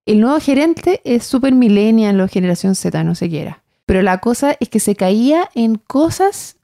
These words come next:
que ella decía, "¿Cómo es posible que se esté cayendo?". Porque tú tenías que llegar con los precios, tenían que tirar un nuevo modelo de venta, o sea, nuevos modelos para este año, y llegaban con los, pero le llegaba el modelo para Europa,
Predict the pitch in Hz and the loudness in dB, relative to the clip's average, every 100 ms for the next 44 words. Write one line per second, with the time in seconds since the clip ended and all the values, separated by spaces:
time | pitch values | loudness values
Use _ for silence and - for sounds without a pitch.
0 | - 220 226 247 247 277 226 - 277 294 | -2 2 2 2 2 0 -2 0 2 2
1 | - 254 277 285 269 254 247 214 156 170 | 0 0 0 0 -2 -2 -2 -2 -2 -4
2 | 180 180 196 202 208 208 202 208 220 220 | -4 -2 0 0 0 0 0 0 -2 0
3 | 220 202 - 220 233 - 214 202 214 - | 0 0 -2 -2 -2 -4 -2 -2 -2 -6
4 | 220 214 214 208 - - _ 196 196 214 | -4 0 0 0 -4 -14 _ -2 0 2
5 | 214 214 220 226 226 220 240 285 403 _ | 2 2 2 2 2 2 2 0 -2 _
6 | - 247 311 339 427 339 240 226 233 254 | -4 -2 -2 -2 -2 -2 -2 0 0 0
7 | 262 262 269 277 277 269 - 294 349 440 | -2 0 0 0 0 -2 0 0 0 -2
8 | _ _ _ - - _ _ - 233 233 | _ _ _ -20 -20 _ _ 0 2 2
9 | 220 247 285 320 359 370 - 269 240 - | 2 2 2 2 0 -2 0 2 2 -2
10 | - 226 208 _ - 214 208 226 269 254 | -2 0 -2 _ -2 2 2 2 2 2
11 | 240 254 254 233 214 214 - 214 339 453 | 2 2 2 2 2 0 0 2 2 -2